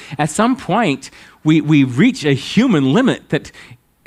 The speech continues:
when is it too late to say too soon? Like, <laughs> because I just was, you know, it was, it was fascinating how many people were like, "Wow,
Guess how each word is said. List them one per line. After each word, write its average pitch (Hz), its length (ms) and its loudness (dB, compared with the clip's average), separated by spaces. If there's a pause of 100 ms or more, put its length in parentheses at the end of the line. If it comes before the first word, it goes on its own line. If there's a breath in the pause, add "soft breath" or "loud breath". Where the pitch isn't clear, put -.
(580)
when 220 200 4
is 285 160 2
it 247 160 -2
too - 360 2
late 202 320 2
to 180 100 2
say 170 240 2
too 175 220 -2
soon? 147 500 -2 (600 soft breath)
Like, 165 340 -2 (480 loud breath)
<laughs> 139 500 -4
because 226 380 0 (200 loud breath)
I 180 80 0
just 240 200 -4
was, 220 180 0
you 220 100 0
know, 247 80 4
it 226 80 4
was, 214 140 2
it 220 60 -2
was 214 160 0
fascinating 190 560 0
how 175 120 0
many 180 240 2
people 170 280 -2
were 131 80 0
like, 127 100 -2
"Wow, 147 460 -2